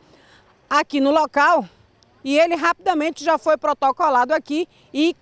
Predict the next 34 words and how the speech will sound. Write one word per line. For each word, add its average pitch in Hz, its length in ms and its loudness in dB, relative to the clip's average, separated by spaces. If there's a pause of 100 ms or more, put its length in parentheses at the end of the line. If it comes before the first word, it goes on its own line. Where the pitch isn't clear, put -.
colocado 302 440 0
dentro 285 180 -2
da 285 80 0
ambulância. 302 420 -2
Você 294 260 2
vê 277 120 -2
aí 277 160 4
as 262 120 -2
imagens 262 360 -2
agora 262 320 0
dentro 269 340 -2
da 233 80 2
ambulância, 262 500 0 (280)
no 320 180 2
momento 320 460 0 (200)
em 294 200 0
que 320 320 -2
ele 302 420 0 (300)
está 277 320 -2
sendo 311 360 -4 (120)
atendido, 269 840 -2 (140)
pai 339 500 2
e 370 120 -2
filho. 254 480 0 (260)
E 359 80 2
o 415 60 2
detalhe, 262 500 0
né? 220 180 -4
Sempre 440 440 -2
quando 370 220 0
o 311 60 -4
cara 269 240 2
tá 339 200 -2
devendo, 233 600 0